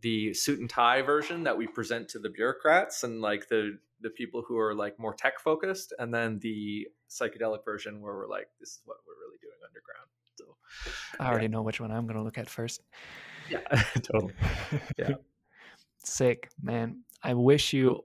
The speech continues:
Speaker 2: all the energy to work on these exciting projects, to keep on going. Um,
Speaker 1: Thank you.
Speaker 2: all the best to
Speaker 1: Thanks.
Speaker 2: everybody working on that. I know it takes a lot of endurance. So
Speaker 1: Oh, God. Yeah.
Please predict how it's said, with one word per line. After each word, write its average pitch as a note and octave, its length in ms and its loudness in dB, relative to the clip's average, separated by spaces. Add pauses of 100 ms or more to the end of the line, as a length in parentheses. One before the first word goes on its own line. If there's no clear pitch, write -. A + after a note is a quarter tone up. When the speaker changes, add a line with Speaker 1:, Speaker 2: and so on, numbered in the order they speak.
(120)
Speaker 2:
all B2+ 280 12
the B2 160 8
energy C3 640 4 (640)
to B2 200 4
work A#2+ 280 6
on B2 120 6
these B2 140 4
exciting A#2+ 420 0
projects, B2+ 720 -2 (120)
to B2+ 120 -4
keep - 260 0
on B2 160 0
going. B2 460 2 (320)
Um, A#2+ 280 -8 (360)
Speaker 1:
Thank B2+ 260 0
you. - 60 -2
Speaker 2:
all A#2+ 120 4
the A#2 100 0
best A#2 360 -2 (480)
to A#2 300 0 (400)
Speaker 1:
Thanks. - 160 -16
Speaker 2:
everybody A#2 340 2
working A#2 360 0
on A#2 140 2
that. A#2 320 0
I A#2 100 -2
know A2+ 280 0
it A2 80 -4 (220)
takes - 260 -4
a A#2+ 40 0
lot A2+ 180 2
of G#2+ 80 0
endurance. A2 540 -2 (600)
So G#2+ 540 -4
Speaker 1:
Oh, A2+ 160 6
God. G#2 300 -4 (340)
Yeah. - 160 -4